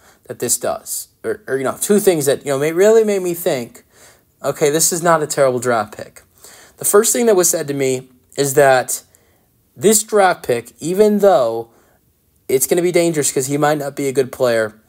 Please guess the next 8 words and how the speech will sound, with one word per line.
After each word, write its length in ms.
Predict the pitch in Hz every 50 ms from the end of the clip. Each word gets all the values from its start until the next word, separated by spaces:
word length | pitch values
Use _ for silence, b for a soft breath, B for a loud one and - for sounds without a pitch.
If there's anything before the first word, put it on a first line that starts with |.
| b b b b b b b b b
it 120 | 175 196
helps 420 | 202 185 165 180 190 185 - - -
you 320 | 170 147 139 127 - - _ _ _ _
re-sign 560 | - 123 139 147 151 147 - 143 131 123 120 117
LeBron. 380 | 113 104 98 80 73 - _ _ _ _ _ _ _ _ _ B B B B B B B
That's 220 | - 190 190 -
one 240 | 190 175 170 151 131
thing, 240 | - 113 101 92 -